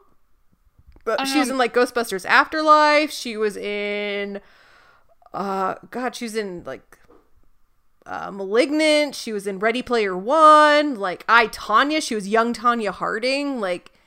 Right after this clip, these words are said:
Speaker 1: she
Speaker 2: Uh,
Speaker 1: is, this, this girl works.
Speaker 2: So, for, uh,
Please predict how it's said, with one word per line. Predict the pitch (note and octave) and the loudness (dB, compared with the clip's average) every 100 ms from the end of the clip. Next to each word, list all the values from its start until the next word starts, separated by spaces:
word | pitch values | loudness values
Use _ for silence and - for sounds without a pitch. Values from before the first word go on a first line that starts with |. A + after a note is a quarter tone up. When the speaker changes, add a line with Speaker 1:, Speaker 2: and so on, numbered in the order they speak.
| _ _ _ _ _ _ _ _ _ _ | _ _ _ _ _ _ _ _ _ _
Speaker 1:
she | - C#4 D4 | -8 -4 2
Speaker 2:
Uh, | C4+ | 4
Speaker 1:
is, | B3 G#3 | 4 2
this, | - G3+ C4+ | -8 -4 -4
this | B3 C4+ | -2 -6
girl | A#3 D#4+ B3+ | 0 0 0
works. | F3+ B3+ - - - - - _ _ _ _ | 2 2 2 -2 -4 -4 -8 _ _ _ _
Speaker 2:
So, | - - D#4+ D#4+ D4 - - _ - | -18 -12 -8 -8 -8 -12 -20 _ -18
for, | - E4 | -14 -10
uh, | - | -8